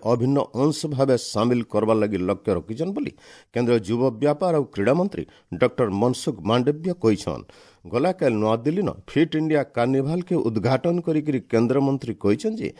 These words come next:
ଗୋଟେ ସୁସ୍ଥ ସମାଜ ଦେଶର ବିକାଶ ଆର୍ ପ୍ରଗତିକେ ସୁନିଶ୍ଚିତ କରସି। କାର୍ନିଭାଲ ଥି ଯୋଗ, ଏରୋବିକ୍ସ ଆର୍ ଜୁମ୍ବା ସାଧାରଣ ଲୋକକୁ ସୁସ୍ଥ ଜୀବନଶୈଳୀ ବାବଦେ ଗୋଟେ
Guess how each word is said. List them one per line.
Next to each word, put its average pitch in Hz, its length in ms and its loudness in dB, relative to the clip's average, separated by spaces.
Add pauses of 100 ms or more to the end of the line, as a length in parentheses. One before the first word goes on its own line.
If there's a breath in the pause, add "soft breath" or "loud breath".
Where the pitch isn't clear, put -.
(120 loud breath)
ଗୋଟେ 120 320 4
ସୁସ୍ଥ - 400 -2
ସମାଜ 117 380 0 (320 soft breath)
ଦେଶର 123 280 2 (100)
ବିକାଶ 175 420 -2
ଆର୍ 131 180 2
ପ୍ରଗତିକେ 123 480 2
ସୁନିଶ୍ଚିତ - 600 -2
କରସି। - 340 -2 (380 loud breath)
କାର୍ନିଭାଲ 135 520 0
ଥି 113 140 -2 (300 loud breath)
ଯୋଗ, 104 320 0 (220)
ଏରୋବିକ୍ସ 123 520 -2 (140)
ଆର୍ 117 180 2
ଜୁମ୍ବା 120 360 0 (260 soft breath)
ସାଧାରଣ 139 440 0
ଲୋକକୁ 151 420 -4
ସୁସ୍ଥ - 320 0 (100)
ଜୀବନଶୈଳୀ 135 720 0
ବାବଦେ 113 300 2
ଗୋଟେ 107 200 0